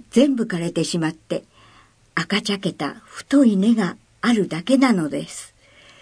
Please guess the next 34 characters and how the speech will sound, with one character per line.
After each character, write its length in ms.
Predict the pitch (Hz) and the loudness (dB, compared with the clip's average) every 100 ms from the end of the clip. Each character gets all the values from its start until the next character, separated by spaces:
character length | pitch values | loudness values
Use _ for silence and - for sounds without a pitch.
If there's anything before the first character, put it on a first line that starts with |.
| - - _ _ _ _ - | -20 -20 _ _ _ _ -12
こ 100 | 170 | -4
れ 140 | 185 | -4
じ 120 | 180 196 | -2 -6
ゃ 40 | |
あ 160 | 170 - _ - | -8 -12 _ -2
ピ 200 | 208 208 | 2 4
ー 20 | |
マ 140 | 180 | 2
ン 80 | 156 | 2
は 100 | 147 | -2
育 340 | 147 165 196 | -4 -2 0
た 120 | 226 226 | 2 2
ん 100 | 202 | 2
よ 140 | 165 | 0
な。 200 | 170 - - _ _ _ _ _ _ _ _ _ _ _ _ _ _ | -2 -4 -12 _ _ _ _ _ _ _ _ _ _ _ _ _ _
ば 140 | 190 | 2
い 100 | 226 | 2
菌 300 | 226 262 254 | 2 2 2
が 140 | 247 240 | 0 -2
つ 100 | - | -6
く 160 | 240 | -4
か 120 | 233 185 | 0 -2
ら 120 | 147 | 0
病 220 | 175 202 | 2 2
気 140 | 226 240 | 4 6
に 120 | 240 | 6
な 120 | 240 | 6
っ 40 | 269 | 0
た 200 | - 190 | -2 0
ん 80 | |
じ 80 | 147 | 0
ゃ 60 | 151 | -2
な 160 | 190 | -4
い。 100 | 185 | -4